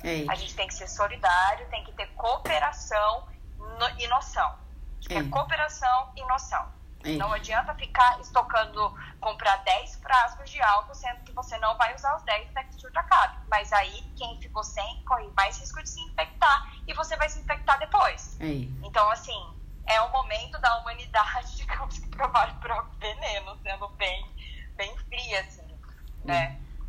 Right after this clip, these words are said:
Speaker 2: Então, é, a gente tem que, tem que colaborar e ser criativo, porque não vai ter uma resposta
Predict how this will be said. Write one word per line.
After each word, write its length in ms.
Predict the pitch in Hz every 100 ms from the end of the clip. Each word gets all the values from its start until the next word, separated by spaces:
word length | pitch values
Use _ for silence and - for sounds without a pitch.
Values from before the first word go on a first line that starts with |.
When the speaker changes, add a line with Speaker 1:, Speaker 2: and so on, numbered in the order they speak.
| - - - - -
Speaker 2:
Então, 680 | - - - 214 208 208 208 208 190 185
é, 840 | 208 185 185 185 175 175 175 165 160 - - - -
a 160 | - 190
gente 260 | 202 202 -
tem 200 | 202 190
que, 120 | -
tem 220 | - - -
que 240 | - 233 - - - -
colaborar 720 | 226 220 247 - 247 247 -
e 60 |
ser 320 | - 285 254 247 -
criativo, 800 | 269 254 - - 247 233 185 185
porque 300 | - 214 233 226
não 200 | 247 -
vai 260 | 247 233 -
ter 80 |
uma 160 | 262 247
resposta 840 | 240 240 233 226 - 240 214 196